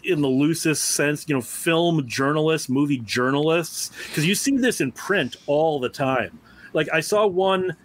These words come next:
actually printed in a magazine in the mid twenty tens where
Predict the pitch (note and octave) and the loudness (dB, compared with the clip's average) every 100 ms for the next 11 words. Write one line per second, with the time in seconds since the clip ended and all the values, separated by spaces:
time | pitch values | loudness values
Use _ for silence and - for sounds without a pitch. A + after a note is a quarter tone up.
0 | _ _ - - D#3 G#3 C4 - G#3 G#3+ | _ _ -10 -2 -2 0 -2 0 0 0
1 | A3 G3 F3+ D#3 C#3+ D3+ F3+ F3+ B2+ C3+ | 0 0 2 2 2 2 2 0 0 0
2 | A2+ G2+ A2+ C3 C3 B2 C3 D3 D#3 - | 0 0 0 2 2 0 0 2 0 -2
3 | D#3+ D#3 C#3+ - C#3+ C3+ G2 F2 - - | -2 0 -2 -2 0 0 -2 -6 -8 -8
4 | - - - - D3 D3 C#3+ C3 | -18 -20 -14 -2 2 4 2 0